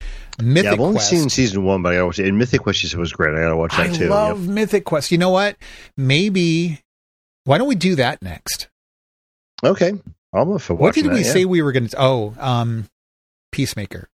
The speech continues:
Speaker 1: We'll do both of
Speaker 2: Peacemaker.
Speaker 1: those.
Speaker 2: Yeah.
Speaker 1: Not, not at once.
Speaker 2: Right, right.
Speaker 1: Pick, pick one to go first.
Speaker 2: Um, Mythic Quest.
Speaker 1: Okay, so we're gonna do Mythic Quest next. Also on Apple T V Plus. And that's good because if you do wanna ch-,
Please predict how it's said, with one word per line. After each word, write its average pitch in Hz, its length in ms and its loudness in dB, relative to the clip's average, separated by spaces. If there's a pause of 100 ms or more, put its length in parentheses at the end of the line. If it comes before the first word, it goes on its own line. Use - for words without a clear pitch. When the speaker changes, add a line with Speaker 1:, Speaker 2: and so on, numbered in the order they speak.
(220)
Speaker 1:
We'll 151 80 4
do 190 140 4
both 160 260 2
of 123 80 0
Speaker 2:
Peacemaker. 101 140 -6
Speaker 1:
those. - 200 -12 (500)
Speaker 2:
Yeah. 147 160 0 (220)
Speaker 1:
Not, 170 180 0
not 160 140 2
at 139 80 -2
once. 104 440 -6 (960)
Speaker 2:
Right, 90 200 -2 (100)
right. 80 160 -2
Speaker 1:
Pick, 190 220 -2
pick 190 160 2
one 196 80 2
to 175 80 0
go 165 100 2
first. 110 440 -4 (1160)
Speaker 2:
Um, 117 600 2 (160)
Mythic 104 240 2
Quest. - 260 -8 (260)
Speaker 1:
Okay, 120 260 0
so - 160 -6
we're 127 60 0
gonna 143 120 2
do 131 160 2
Mythic 127 260 0
Quest - 300 -6
next. 90 240 -10
Also 170 340 2
on 147 80 0
Apple 135 220 -2
T 131 140 0
V 113 120 -4
Plus. 107 300 -4 (260)
And 240 100 0
that's 269 140 4
good 247 140 2
because 208 240 2
if 190 120 2
you 185 100 2
do 185 240 2
wanna 226 220 0
ch-, - 160 -10